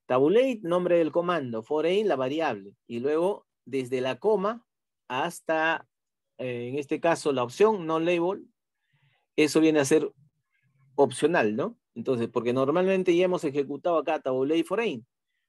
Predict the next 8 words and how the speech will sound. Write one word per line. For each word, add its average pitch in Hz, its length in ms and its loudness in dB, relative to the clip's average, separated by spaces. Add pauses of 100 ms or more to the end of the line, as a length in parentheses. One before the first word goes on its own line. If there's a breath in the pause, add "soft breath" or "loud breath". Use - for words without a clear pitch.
pero 123 180 -2
opcionalmente 185 680 -2
podemos 165 400 -2
ponerle 151 400 -2
coma, 175 300 2
espacio, 151 460 -4
no 131 180 -8
label. 104 380 -6